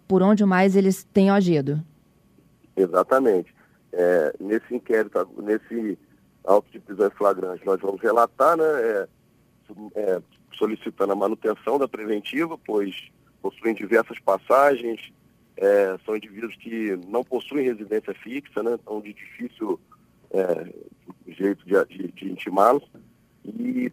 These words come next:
Speaker 2: temos outros inquéritos aqui com outras ocorrências de instituições bancárias também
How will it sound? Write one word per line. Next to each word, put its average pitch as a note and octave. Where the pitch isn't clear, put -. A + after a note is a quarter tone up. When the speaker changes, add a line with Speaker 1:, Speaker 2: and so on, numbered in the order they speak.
Speaker 2:
temos C#3
outros F3+
inquéritos A#2+
aqui A#2+
com B2+
outras D3+
ocorrências C3+
de A#2
instituições B2+
bancárias B2
também B2+